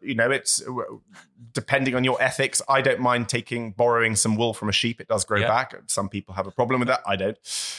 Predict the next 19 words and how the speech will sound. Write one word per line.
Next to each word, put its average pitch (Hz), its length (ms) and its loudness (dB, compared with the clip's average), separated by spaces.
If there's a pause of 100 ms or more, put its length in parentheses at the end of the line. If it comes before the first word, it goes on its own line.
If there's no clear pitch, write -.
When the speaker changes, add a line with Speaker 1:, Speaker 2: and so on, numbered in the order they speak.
(140)
Speaker 1:
Um, 131 560 2
so 147 640 2 (920)
w-, 160 220 -8
w-, 143 200 -6 (120)
we 156 360 2
as 127 120 2
a 127 60 -2
family, 127 500 2
we 113 140 -6
try 135 480 0
to 120 280 -6
just - 480 0
think 127 320 0
realistically 110 1120 -2 (320)
about 107 320 2
our 110 180 2
consumer 101 920 0 (120)
habits - 720 -4 (120)
and, 98 440 -2